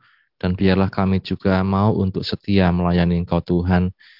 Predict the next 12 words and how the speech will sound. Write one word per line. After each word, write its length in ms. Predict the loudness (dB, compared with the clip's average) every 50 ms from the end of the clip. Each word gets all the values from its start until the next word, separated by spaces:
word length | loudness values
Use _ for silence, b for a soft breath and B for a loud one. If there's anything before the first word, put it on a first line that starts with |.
| b b b b b
setia 400 | -8 -8 -8 -2 2 2 4 4
mempersembahkan 800 | 4 2 0 0 -2 -6 -4 -2 0 0 0 0 0 -2 -2 -2
yang 160 | 0 0 -2 -2
terbaik, 480 | -4 -6 -2 0 0 0 0 -2 _
Tuhan, 560 | -8 -8 -4 0 0 0 0 0 -2 -4 -8 -10 _
mempersembahkan 800 | -16 -12 -10 -10 -10 -8 -8 -6 -4 -4 -6 -4 -4 -6 -6 -4
tubuh 240 | -6 -6 -6 -6 -8
kami 560 | -4 -4 -4 -2 -2 -2 -4 -4 -4 -6 -8
sebagai 320 | -10 -12 -10 _ -6 -4
persembahan 560 | -4 -4 -8 -6 -6 -6 -4 -2 -2 -2 -2 -2
yang 80 | -2
kudus 320 | -2 -4 -2 -2 -2 -4